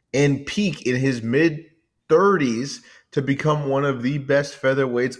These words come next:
on the planet. He's got a great humor to himself, and he's beaten the best of the best. So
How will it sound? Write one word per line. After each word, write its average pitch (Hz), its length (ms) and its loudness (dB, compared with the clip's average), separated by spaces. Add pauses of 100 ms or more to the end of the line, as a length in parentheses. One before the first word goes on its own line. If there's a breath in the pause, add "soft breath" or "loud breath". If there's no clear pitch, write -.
on 120 260 2
the 110 100 0
planet. 95 680 -4 (540 soft breath)
He's 92 200 -10
got 98 280 0
a 87 240 -4 (420)
great 107 240 -2
humor 113 520 -4
to 127 120 -8
himself, 117 580 -2 (560)
and 98 140 -4
he's 98 220 -6
beaten 101 320 -2
the 90 80 -2
best 85 280 -6
of - 60 -16
the 78 120 -12
best. 76 320 -6
So 87 280 -6